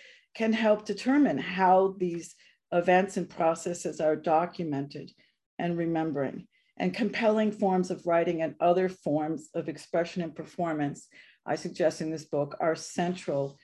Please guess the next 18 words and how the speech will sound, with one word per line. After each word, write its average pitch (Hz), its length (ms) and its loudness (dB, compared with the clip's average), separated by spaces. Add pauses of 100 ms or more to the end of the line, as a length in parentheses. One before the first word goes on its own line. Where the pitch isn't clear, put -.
(280)
to 190 120 -4
political 160 800 -4 (460)
life. - 520 -2 (600)
Um, 170 360 -2
so 208 220 4
I 208 40 10
wanna 226 280 4
talk 196 340 0
just - 220 -10
a 202 60 -2
moment 175 400 2
about 147 360 0
this 151 220 -6
concept 160 640 -4
of 147 140 -10
emotional, 160 640 0
strategic, 151 800 -10
political 160 760 -4